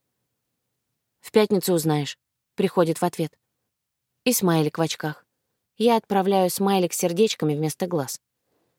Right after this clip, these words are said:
Неужели он, наконец, познакомит меня с друзьями? Или позовет к себе? А может, все-таки машину подарит?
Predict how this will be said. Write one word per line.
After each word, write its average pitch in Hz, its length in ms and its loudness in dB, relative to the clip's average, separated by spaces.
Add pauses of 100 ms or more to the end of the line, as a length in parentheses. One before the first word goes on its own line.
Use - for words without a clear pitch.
(880)
Неужели 214 560 2
он, 185 180 2
наконец, 190 480 0
познакомит 185 640 -2
меня 185 240 0
с 175 40 -8
друзьями? 170 540 -4 (880)
Или 233 200 4
позовет 214 440 2
к - 60 -10
себе? 180 340 -2 (920)
А 208 100 2
может, 208 300 2
все-таки - 360 -4
машину 190 400 -2
подарит? 165 420 -6